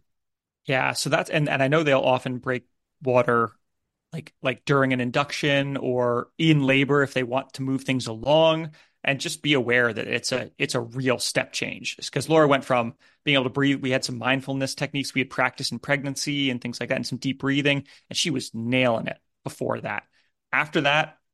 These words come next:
it was not quite full-on panic, but it was bad. So what happened was kind of got her upstairs, getting dressed. I kind of finished off all the things.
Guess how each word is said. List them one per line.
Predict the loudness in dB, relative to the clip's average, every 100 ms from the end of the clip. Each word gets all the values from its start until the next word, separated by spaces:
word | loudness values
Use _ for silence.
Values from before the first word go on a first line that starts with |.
| _ _ -2
it | 0
was | 0 0 -2 -6 _ _ _ _ _ _ _ _ _ _ _ _ _ -4
not | -2 0
quite | -2 -2
full-on | 0 4 4
panic, | 2 0 0 0 0
but | -2
it |
was | -4 -8
bad. | -6 -6 -8 -14 _ _ _
So | -8 2 4 6 6 2 0 _ _ _ _ _
what | -4
happened | 0 0 0
was | -2 -4
kind | -6 -8
of | -8 _ -4
got | -2 0
her | 0
upstairs, | 0 -2 0 2 0 -2 -6
getting | -2 -2 -2
dressed. | -2 -2 -4 -10 -12 -2
I | 0 0
kind | -2
of | -6
finished | -6 -6 -4 -2
off | 0 0 -2 0
all | 2 2
the | -2
things. | -4 -4 -6 -8